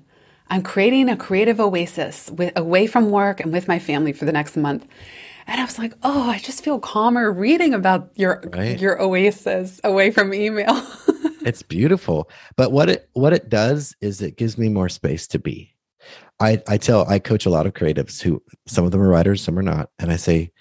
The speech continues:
Speaker 2: "The way to create more s-, success is to not do more, is to be more. Be more of who you are supposed to be in this world. Don't try to do more. If you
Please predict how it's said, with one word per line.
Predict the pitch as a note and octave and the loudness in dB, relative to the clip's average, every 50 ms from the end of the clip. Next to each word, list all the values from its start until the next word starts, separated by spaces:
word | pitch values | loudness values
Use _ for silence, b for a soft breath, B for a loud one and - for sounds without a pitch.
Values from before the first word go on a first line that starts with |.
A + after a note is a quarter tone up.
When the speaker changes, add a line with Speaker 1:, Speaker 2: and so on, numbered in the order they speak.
| b b b b b b b b - | b b b b b b b b 0
Speaker 2:
"The | F#2+ F#2+ | 2 4
way | F2+ F2+ F#2 F#2+ | 4 4 4 4
to | - | 2
create | - - A2+ G2+ E2 C2 | 0 0 0 0 0 0
more | E2+ F2 F2 | -2 -2 -2
s-, | F2 - - - - _ _ _ _ _ _ _ _ _ _ _ - | -2 -4 -8 -12 -16 _ _ _ _ _ _ _ _ _ _ _ -8
success | - - - - - - F2 D2 C#2+ - - - - - - _ _ _ _ | -2 -2 -2 0 0 0 0 0 -2 -4 -8 -10 -12 -14 -18 _ _ _ _
is | - G2+ F#2+ F2 - - | 0 2 2 2 0 -4
to | - - F#2+ E2 | -4 0 0 2
not | F2 E2 D#2+ D2 - - | 2 2 0 0 -2 -2
do | F2+ E2 D2+ | 0 0 0
more, | C#2+ A#1 A1 A1+ - - - | 0 -2 -6 -8 -10 -10 -10
is | D#2 - | -10 -8
to | - - - | -4 -6 -4
be | - - - | -4 -4 -8
more. | - C3+ - - - _ _ _ _ _ _ _ _ _ _ _ b b b b b b b b b b b _ - | -8 -12 -14 -16 -20 _ _ _ _ _ _ _ _ _ _ _ b b b b b b b b b b b _ 2
Be | A2+ A#2 A#2+ | 4 6 6
more | A2 G#2 G2+ G2 G2+ G2+ G#2+ A2+ A#2+ B2+ B2+ | 6 6 6 6 6 6 6 6 4 4 2
of | - G2+ F#2 - | 0 -2 -4 -4
who | - - G#2 | 0 0 2
you | G#2 F#2+ F2+ F2 E2+ | 2 2 2 0 0
are | E2 | -2
supposed | - - - E2+ E2 - - | -4 -6 -6 -8 -8 -8 -8
to | - | -6
be | - C2+ B1+ | -4 -4 -4
in | - | -4
this | - - - - | -6 -8 -12 -10
world. | - - - - _ _ _ _ _ _ _ _ _ _ _ _ - | -12 -12 -12 -14 _ _ _ _ _ _ _ _ _ _ _ _ 0
Don't | - F2+ F2+ F2 | 2 2 2 2
try | - - F2 | 2 2 2
to | D#2+ C#2+ | 2 2
do | C#2 - C#2+ B1+ | 2 0 0 0
more. | A#1 - - - - | -2 -6 -8 -10 -10
If | - - | -4 -2
you | F#2 - | -2 -2